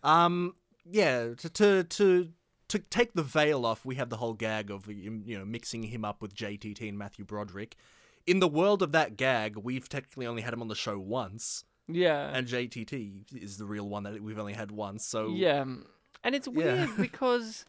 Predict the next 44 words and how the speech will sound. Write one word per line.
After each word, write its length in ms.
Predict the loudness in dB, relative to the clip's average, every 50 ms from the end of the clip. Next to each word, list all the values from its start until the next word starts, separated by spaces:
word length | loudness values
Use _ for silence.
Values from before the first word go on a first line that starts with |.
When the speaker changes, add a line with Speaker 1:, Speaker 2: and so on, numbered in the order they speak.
| _ _ _ _ _ _ _ _ _ _ _ 2
Speaker 2:
we 100 | 6 8
have 140 | 8 8
Lion 400 | 10 8 8 8 6 4 2 0
King, 400 | -4 0 4 4 4 4 4 0
but 120 | -2 -2 0
no 140 | 2 2 4
one 140 | 4 6
ever 200 | 6 6 4 2
thinks 300 | 2 2 2 0 2 0
of 80 | -2 0
Matthew 380 | 2 2 2 2 2 0 0 0
Broderick 480 | 2 2 0 2 2 0 -2 -2 0
as 400 | -2 -2 -2 -2 -6 -12 -18 -20 _ _ -12
particularly 400 | -10 -2 0 0 0 2 0 0
great 400 | 2 4 6 6 8 8 8 6 4
or 320 | 4 4 4 4 4 2
even 600 | -2 -4 -4 -2 -2 -2 -2 -4 -2 -2 -4 -4
bad. 520 | 4 6 8 8 10 8 8 6 4 0 -4
It's 200 | -6 -6 -2 -2
just 200 | 0 2 2 4
he's 140 | 4 2
Speaker 1:
Yeah. 60 | 4 6
Speaker 2:
there. 180 | 6 6 6 4 0 -10 -12 -2
No 260 | 6 8 10 12 12 12
one 60 | 10 8
would 100 | 4 2
consider 360 | 2 -2 0 0 0 0 2
that 240 | 4 4 4 4 4
his 80 | 4 6
Speaker 1:
When 80 | 6 6
I 120 | 6 6
Speaker 2:
great 320 | 8 8 8 8 6 2
film. 520 | -4 4 8 8 10 10 10 8 6 4 4
Like, 200 | 4 4 4 4
it's 120 | 0 -2
a 40 | 2
great 220 | 4 4 4 4
film 220 | 4 0 0 0 -4 _ _
he 140 | 0 2 4
happens 400 | 4 4 4 2 0 -4 -4 -4
to 240 | -4 -4 -2 -4 -4 -4
be 320 | -4 -2 -2 2 4 4 4
in. 300 | 4 4 0 -2 -4 -6 -6
Speaker 1:
It, 220 | -8 -8 -6 -8